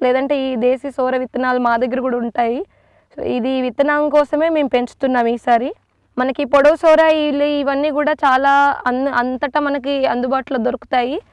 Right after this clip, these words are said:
కానీ నాటు సోర ఎక్కడ అందుబాటులో లేదు, దాదాపుగా కనుమరుగిపో-, కనుమరుగైపోయాయి.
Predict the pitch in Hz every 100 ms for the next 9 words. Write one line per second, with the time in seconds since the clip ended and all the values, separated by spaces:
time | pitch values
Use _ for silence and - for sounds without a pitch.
0 | _ _ _ 269 269 269 269 294 - 339
1 | 320 - 302 311 311 330 _ _ _ 247
2 | 269 285 285 285 269 247 - 247 254 233
3 | 262 508 - _ _ - 240 247 285 294
4 | 285 285 285 269 262 254 269 262 233 254
5 | 233 233 247 254 262 262 254 220 233 233
6 | 247